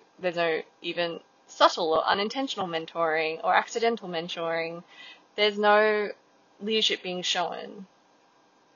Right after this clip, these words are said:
But I don't need to wait for that. I got to lead myself and go, "Okay, well, what is it that I need?" And state that. And it's not a, a,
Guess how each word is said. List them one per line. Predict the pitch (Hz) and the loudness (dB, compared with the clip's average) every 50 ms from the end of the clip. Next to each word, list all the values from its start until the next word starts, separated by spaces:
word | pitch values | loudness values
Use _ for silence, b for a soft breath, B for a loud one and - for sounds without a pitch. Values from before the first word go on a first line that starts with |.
| _ _ _ _ _ _ 185 | _ _ _ _ _ _ -2
But | 190 190 | 6 8
I | 190 190 | 10 10
don't | 185 196 185 - | 10 8 4 2
need | 185 180 - | -2 -8 -10
to | - | -12
wait | 170 165 180 165 - - - - | -10 -6 -4 -4 -4 -6 -8 -14
for | - - | -12 -10
that. | - - - - _ _ _ _ _ _ _ _ _ _ _ _ | -8 -8 -8 -10 _ _ _ _ _ _ _ _ _ _ _ _
I | - 180 180 190 | 8 8 8 8
got | 208 202 - - | 8 4 2 2
to | - 190 | -4 -10
lead | 175 175 185 185 170 | -8 -8 -8 -8 -8
myself | 170 175 175 - - 185 190 208 - | -10 -12 -8 0 2 2 2 2 -2
and | 208 196 | -4 -4
go, | 185 185 - 208 | -2 0 0 0
"Okay, | 202 - - 180 180 185 | -2 -2 -4 -4 -4 -4
well, | 175 165 175 175 | -4 -4 -6 -6
what | 170 180 196 196 | 0 0 0 2
is | 208 196 | 2 -2
it | 208 - - | -4 -6 -6
that | 170 160 | -4 -2
I | 160 165 170 | 0 0 0
need?" | 180 190 214 247 269 - B B B B B B B B _ - | -2 -2 -2 -2 -2 -6 B B B B B B B B _ -4
And | 185 190 180 | -4 -4 -4
state | - - - - - 180 180 - - _ _ | -8 -12 -8 -2 0 2 0 0 -4 _ _
that. | - - - - - _ _ _ _ _ _ _ _ _ _ _ _ _ _ _ _ _ _ _ _ _ _ _ _ _ _ _ _ _ _ _ _ _ _ _ _ _ _ _ _ _ _ _ | -2 -2 -2 -2 -6 _ _ _ _ _ _ _ _ _ _ _ _ _ _ _ _ _ _ _ _ _ _ _ _ _ _ _ _ _ _ _ _ _ _ _ _ _ _ _ _ _ _ _
And | 190 190 185 | 0 0 0
it's | 180 180 196 | -2 2 6
not | 196 202 208 - - | 6 6 6 6 4
a, | - 202 190 185 185 175 - - - _ _ _ _ _ _ _ _ _ _ _ _ _ _ _ _ _ _ _ _ _ _ - | 4 6 6 6 6 4 2 -2 -6 _ _ _ _ _ _ _ _ _ _ _ _ _ _ _ _ _ _ _ _ _ _ 2
a, | 156 165 180 160 | 4 4 4 4